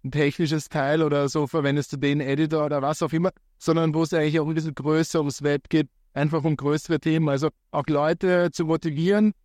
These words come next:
und sich zu trauen, einen Vortrag vorzuschlagen und sein Thema anderen Menschen vorzustellen, die mit WordPress halt arbeiten.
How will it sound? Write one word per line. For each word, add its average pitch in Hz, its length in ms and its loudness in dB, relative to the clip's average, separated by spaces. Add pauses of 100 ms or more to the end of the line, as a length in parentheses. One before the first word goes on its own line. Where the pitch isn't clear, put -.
und 156 220 -2
sich 156 160 -2
zu 147 140 -4
trauen, 190 420 0
einen 156 240 2
Vortrag 196 400 0
vorzuschlagen 143 720 0
und 156 180 -2
sein 170 300 2
Thema 185 500 0
anderen 175 360 2
Menschen 156 340 0
vorzustellen, 170 480 -2 (220)
die 151 80 0
mit 151 180 0
WordPress 147 340 0
halt 156 140 2
arbeiten. 113 280 0